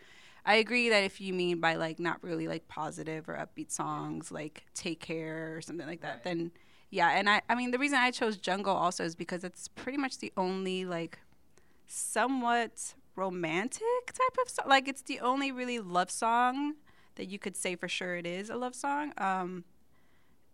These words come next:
Speaker 1: and it's me, and clearly I go for the emo.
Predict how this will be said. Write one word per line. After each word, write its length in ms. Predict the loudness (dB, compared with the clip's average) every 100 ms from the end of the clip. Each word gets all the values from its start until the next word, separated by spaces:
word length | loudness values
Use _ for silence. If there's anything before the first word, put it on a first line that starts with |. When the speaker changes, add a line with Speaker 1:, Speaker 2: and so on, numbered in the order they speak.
| 0
Speaker 1:
and 420 | 2 2 0 -10
it's 220 | -10 -8 -2
me, 360 | 0 0 -6 -4
and 200 | -4 -4
clearly 280 | -6 -6 -4
I 100 | -4
go 140 | -6
for 400 | -6 -4 -4 -4 -6
the 180 | -6 -4
emo. 360 | -4 -4 -6